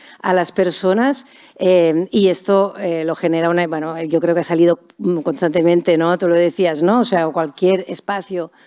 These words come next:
cohesionado y con tejido social genera cambios y, y, y esto es una, es una mirada, ¿no? que, que creo que se tiene que mantener y que proyectos como el Culturrais han empezado, pero que,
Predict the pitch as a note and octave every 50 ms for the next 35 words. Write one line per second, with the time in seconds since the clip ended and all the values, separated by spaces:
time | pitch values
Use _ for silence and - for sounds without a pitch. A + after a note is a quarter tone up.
0 | _ _ G#3+ G3+ F3+ - - F3+ E3+ F3 F#3 F#3+ G3 F#3+ F#3 F3+ F3 D3 F#3+ F3+
1 | E3+ D#3+ F3+ D3 - F#3+ G3 G3 F#3 - - D#3+ - - F#3 E3+ E3+ E3+ F3 E3
2 | - _ - - - - _ - - G3+ F3 F3+ F3+ F3+ F3+ F3+ - E3+ D#3+ D#3+
3 | E3 E3 E3 E3+ F3 F3+ D#3 D#3+ E3 D3+ D3+ E3 - G3+ F3+ D#3+ D3+ D3 C#3+ D3
4 | D3+ _ _ _ - _ _ - F#3+ G3 F#3 - - - G3 F#3 F3+ E3+ E3 -
5 | - - - - G3+ G3 F#3+ F#3 F3+ F3 E3+ E3 E3 - - G3+ G3+ - - E3+
6 | F#3+ A3+ A3 G#3+ G3+ F#3+ F#3 F#3 F#3+ G3 G3 F#3+ F#3 F#3 F#3+ F#3 F3+ F#3 A3 A3+
7 | - F#3+ E3+ E3 D#3 D#3 D#3 C#3+ - D#3 C#3 - D#3 D#3+ E3 F3 F#3+ F3 - D#3+
8 | C#3+ F3+ F3 E3+ G3+ G3 G3+ F#3+ F3 F#3+ F3+ G#3+ A3 A3 - F3+ F3 F3 E3+ E3+
9 | E3+ E3+ F3+ - - G#3+ F#3+ - - G3+ F3+ - F#3 F#3 G#3 G#3+ G#3 G3+ F3 F#3+
10 | F3 F3+ F#3 F3 G3+ F3+ - F#3+ F#3 F3 F3+ F#3+ D#3+ F#3 E3 D#3 D3+ C3+ D3+ C#3+
11 | C#3